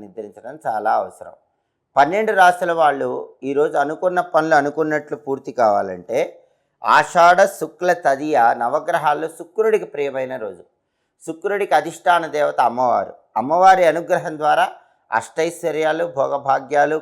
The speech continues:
కలగటానికి, కుటుంబంలో అనుకూలత పెరగటానికి, అద్భుతమైన కార్యసిద్ధి లభించడానికి శుక్రుడికి ప్రియమైన రోజు కాబట్టి ఓం ఘం శుక్రాయ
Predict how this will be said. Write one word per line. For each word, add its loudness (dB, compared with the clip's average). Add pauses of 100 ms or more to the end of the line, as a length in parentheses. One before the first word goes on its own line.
కలగటానికి, -6 (520)
కుటుంబంలో -2 (100)
అనుకూలత -2 (160)
పెరగటానికి, -4 (300)
అద్భుతమైన -6 (400)
కార్యసిద్ధి 2
లభించడానికి -6 (260)
శుక్రుడికి 0
ప్రియమైన 0 (100)
రోజు -2 (120)
కాబట్టి 2 (460)
ఓం 2 (220)
ఘం 2 (160)
శుక్రాయ 2